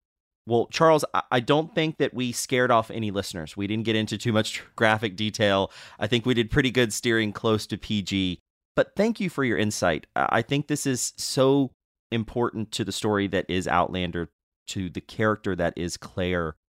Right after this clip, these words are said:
and why we follow her, and, and why we watched her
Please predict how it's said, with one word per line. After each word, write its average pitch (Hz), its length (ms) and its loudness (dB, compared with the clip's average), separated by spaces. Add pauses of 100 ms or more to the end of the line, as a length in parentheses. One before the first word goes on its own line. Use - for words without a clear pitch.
and 98 440 2
why 107 420 2
we 117 640 -6
follow 117 480 2
her, 65 320 -8 (100)
and, 101 200 -2
and 104 260 -2
why 104 260 2
we 113 240 -4
watched 104 520 0
her 104 260 -2